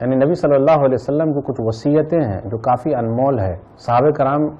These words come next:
کو آپ نے وصیت کی ہے، اور جس صحابی کو وصیت کی ہے، آئیے دیکھتے ہیں۔ نبی صلی اللہ علیہ وسلم نے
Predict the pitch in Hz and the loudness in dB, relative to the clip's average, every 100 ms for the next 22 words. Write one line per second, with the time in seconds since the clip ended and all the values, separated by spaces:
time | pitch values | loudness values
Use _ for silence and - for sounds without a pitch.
0 | - - 120 120 147 139 113 - 156 165 | -18 -4 0 0 2 0 0 0 0 0
1 | - 135 110 110 135 - 110 113 147 165 | 0 0 0 0 -2 -2 0 0 0 0
2 | 160 143 165 165 165 170 175 180 127 143 | 0 0 0 -2 0 0 0 0 0 2
3 | 143 120 127 - 151 92 - - - - | 2 2 -2 -2 -2 -2 -8 -18 -20 -20
4 | - 123 185 - 160 160 185 156 143 147 | -4 0 2 2 2 4 4 4 2 0
5 | 151 175 143 | 0 0 0